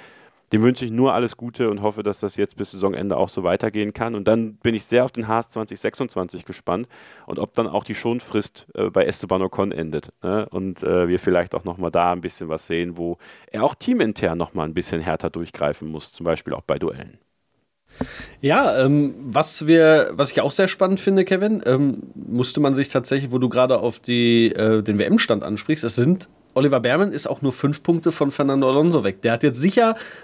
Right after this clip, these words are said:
Speaker 2: bei Aston Martin auch keine Granatensaison aktuell, aber, ähm, finde ich, ist trotzdem mal ein Fingerzeig, dass Oli Behrman doch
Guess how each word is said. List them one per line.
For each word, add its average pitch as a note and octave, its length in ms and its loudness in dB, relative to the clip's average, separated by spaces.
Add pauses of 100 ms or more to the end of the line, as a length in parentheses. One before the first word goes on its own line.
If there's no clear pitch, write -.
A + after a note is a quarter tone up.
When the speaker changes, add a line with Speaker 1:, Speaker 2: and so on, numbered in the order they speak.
Speaker 2:
bei C#3+ 140 6
Aston D3+ 220 2
Martin D3 340 0
auch A2+ 280 -8
keine C3 280 0
Granatensaison E3+ 880 0
aktuell, F3 640 0
aber, C#3+ 560 4
ähm, E3+ 360 4
finde F3 260 2
ich, F#3 60 2
ist F3 160 0
trotzdem E3+ 320 0
mal F3 80 4
ein E3 80 2
Fingerzeig, F3 540 2
dass F#3 140 2
Oli D3 180 4
Behrman D3 320 4
doch D#3+ 280 2